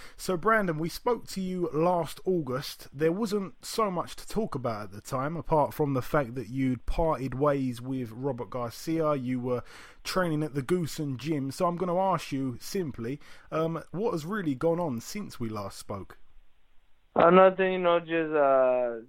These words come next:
Speaker 2: just been training, that's it, and just, uh, getting used to, uh, Ricky, the way he, he trains and everything, just getting used to new, uh,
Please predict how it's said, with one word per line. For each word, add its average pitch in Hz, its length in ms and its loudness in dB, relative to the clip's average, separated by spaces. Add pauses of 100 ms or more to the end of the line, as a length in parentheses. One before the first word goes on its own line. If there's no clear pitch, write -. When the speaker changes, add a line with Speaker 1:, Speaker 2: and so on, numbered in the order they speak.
Speaker 2:
just 180 220 -6
been 175 200 -2
training, 156 580 6
that's 147 260 4
it, 143 320 6
and 139 100 0
just, 139 580 0
uh, 131 420 10 (760)
getting 147 240 6
used 147 340 2
to, 139 260 8
uh, 117 480 10 (760)
Ricky, 156 460 2
the 139 140 4
way 139 200 6
he, 139 440 2
he 131 40 -2
trains 131 380 6
and 131 100 6
everything, 131 540 4
just 127 160 -2 (680)
getting 156 180 10
used 160 200 8
to - 80 0
new, 147 520 12
uh, 117 680 8